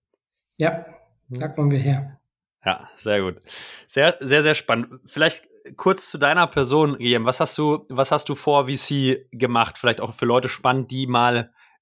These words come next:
Speaker 2: in V C gehen wollen, äh, und da eine Karriere anstreben. Wie, wie ist so dein Weg in Venture Capital gewesen?
Speaker 1: Ja, also, ähm,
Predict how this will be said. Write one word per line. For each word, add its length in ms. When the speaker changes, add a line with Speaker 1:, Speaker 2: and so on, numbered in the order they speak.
Speaker 2:
in 240
V 100
C 260
gehen 360
wollen, 420
äh, 220
und 160
da 60
eine 100
Karriere 380
anstreben. 600
Wie, 140
wie 260
ist 120
so 80
dein 360
Weg 280
in 260
Venture 220
Capital 320
gewesen? 320
Speaker 1:
Ja, 300
also, 340
ähm, 640